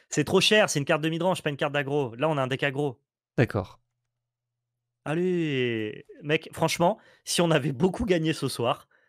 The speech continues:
Speaker 1: <laughs> on aurait le droit de s'amuser, mais
Speaker 2: Mais juste une, en vrai.
Speaker 1: Mais c'est, c'est nul dans notre deck, ça sert à rien.
Speaker 2: Mais oui.
Speaker 1: T'as un deck aggro, t'as un deck aggro bas de curve.
Speaker 2: Merde.
Speaker 1: Ça, ça va pas être
Speaker 2: Ensuite.
Speaker 1: son, ça... Ça va pas être son, son jour.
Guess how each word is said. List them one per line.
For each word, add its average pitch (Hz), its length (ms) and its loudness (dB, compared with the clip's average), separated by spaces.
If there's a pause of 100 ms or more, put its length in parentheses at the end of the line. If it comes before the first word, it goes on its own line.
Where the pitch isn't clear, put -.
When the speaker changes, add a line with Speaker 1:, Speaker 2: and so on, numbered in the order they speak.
(120)
Speaker 1:
<laughs> - 120 -20
on 151 80 0
aurait 143 220 2
le - 60 -4
droit 156 200 -2
de 180 60 -10
s'amuser, 117 500 -6
mais 104 160 -12 (460)
Speaker 2:
Mais 160 160 8
juste 277 240 4
une, 185 280 6 (520)
en 123 100 8
vrai. 113 220 10 (140)
Speaker 1:
Mais 131 60 -10
c'est, - 400 -8
c'est - 200 -4
nul 202 240 0
dans 139 100 2
notre 127 160 -2
deck, 143 200 0
ça 117 100 -18
sert 113 160 -4
à 127 100 0
rien. 165 200 -6 (420)
Speaker 2:
Mais 104 920 2
oui. 190 260 -2
Speaker 1:
T'as 113 100 -4
un 117 60 -2
deck 139 180 -2
aggro, 143 320 -2
t'as 131 140 -2
un 123 40 0
deck 123 160 -2
aggro 127 240 -2
bas 131 120 0
de - 40 -12
curve. 123 260 -2
Speaker 2:
Merde. 104 300 -4 (240)
Speaker 1:
Ça, 117 300 -4 (200)
ça 120 160 -2
va 120 80 2
pas 160 100 4
être 143 100 0
Speaker 2:
Ensuite. 143 160 -2
Speaker 1:
son, 127 120 -4
ça... 131 220 -4 (300)
Ça 127 100 -6
va 120 60 2
pas 143 160 -2
être 139 80 -6
son, 117 400 -6
son 117 180 -10
jour. 98 240 -12